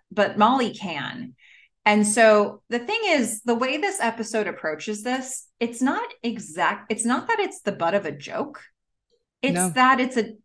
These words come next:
Speaker 1: it's a very, it's a judgment in this. It's like a very, um, I was trying to find the right word to put to it, but it was like,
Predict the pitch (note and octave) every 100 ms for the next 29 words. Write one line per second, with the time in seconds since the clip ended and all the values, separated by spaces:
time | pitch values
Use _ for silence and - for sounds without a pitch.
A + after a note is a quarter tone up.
0 | - A#3+ A#3+ A3 A#3 D4+ G4+ C#4 - _
1 | _ _ _ D4 C#4 G#3 C4 G4+ - -
2 | - - _ _ _ _ _ _ _ _
3 | _ _ _ A#3 G3+ F3 - - G#3+ G#3+
4 | A#3 A3+ G#3 A3+ A#3+ C4+ C4+ G3+ F#3+ F#3
5 | - _ G#3+ G#3 D4 E4 F4+ C#4 A#3 F#3+
6 | F3 D#3+ E3+ F3 - - - F3 - -
7 | - C2+ - - _ _ _ _ _ _
8 | _ _ _ _ A#3 A3+ A3+ A3 A#3 G#3+
9 | G3+ G3+